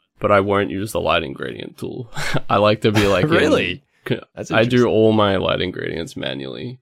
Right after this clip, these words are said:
Speaker 1: because I like to have control over, like, each individual
Speaker 2: That
Speaker 1: step
Speaker 2: makes
Speaker 1: of the
Speaker 2: sense.
Speaker 1: gradient.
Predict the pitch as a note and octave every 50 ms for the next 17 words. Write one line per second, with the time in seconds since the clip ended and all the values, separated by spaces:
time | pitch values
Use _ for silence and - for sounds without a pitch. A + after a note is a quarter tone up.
0 | _ - - - - - - B2+ B2 - - - - _ _ _ _ _ _ _
1 | _ _ _ _ _ _ _ _ _ _ _ _ - - B2 A2+ A2 G#2+ G#2 -
2 | A2+ G#2+ G2+ - - G#2 F#2+ - G2 G2 G2 G2 A2 A2+ G2 F#2 D#2 E2+ E2+ F2+
3 | F2 - - E2 E2 F2 - - - - E2+ D#2 D2+ D#2+ C#2+ F2 F2 - E2 D#2
4 | D2 C#2+ C#2 - - _ _ _ - - - - - A#3+ A3+ E2+ A#2+ - - -
5 | - - - - - C3+ - - - - - A#2 B2 C3 C#3